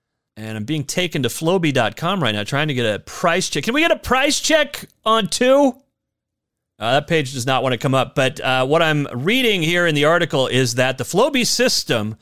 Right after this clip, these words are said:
retails for ninety-nine dollars, which seems kinda pricey, but if you could cut your hair with it for twenty-five years, well, that's a steal of a deal.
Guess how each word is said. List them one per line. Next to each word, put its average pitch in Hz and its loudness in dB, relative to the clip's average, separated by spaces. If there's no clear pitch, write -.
retails 160 0
for 131 -6
ninety-nine 120 0
dollars, 98 -4
which 120 -6
seems 233 -2
kinda 208 -2
pricey, 143 -2
but 143 0
if - -12
you 170 -2
could 135 -6
cut - -2
your 226 -2
hair 240 0
with 117 0
it 101 -10
for 110 -4
twenty-five 254 0
years, - -2
well, 117 -6
that's 196 2
a 131 -4
steal 247 0
of 117 0
a 95 -6
deal. 87 -10